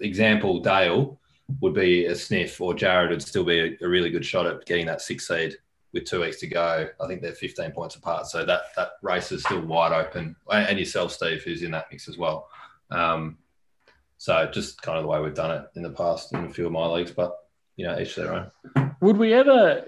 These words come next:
Speaker 2: just, just, and this is probably not the time to be discussing this, probably a postseason thing, but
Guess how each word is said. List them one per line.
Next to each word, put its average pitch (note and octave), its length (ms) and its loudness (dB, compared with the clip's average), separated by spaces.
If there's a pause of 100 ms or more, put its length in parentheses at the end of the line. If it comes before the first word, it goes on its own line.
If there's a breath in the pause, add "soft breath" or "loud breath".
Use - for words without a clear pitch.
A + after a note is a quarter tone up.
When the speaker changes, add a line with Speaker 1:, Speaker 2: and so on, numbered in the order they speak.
Speaker 2:
just, E3+ 320 0
just, - 240 0
and C#3 160 4
this D#3+ 100 4
is - 60 -12
probably G#2 180 4
not F#2+ 160 -6
the F#2 60 -8
time G2 300 -4
to - 100 -14
be F#2 320 -6
discussing F#2 480 -6
this, F#2+ 100 -12
probably G#2 220 0
a F2 60 -2
postseason G2+ 600 -4
thing, F#2+ 180 -6
but A2+ 220 0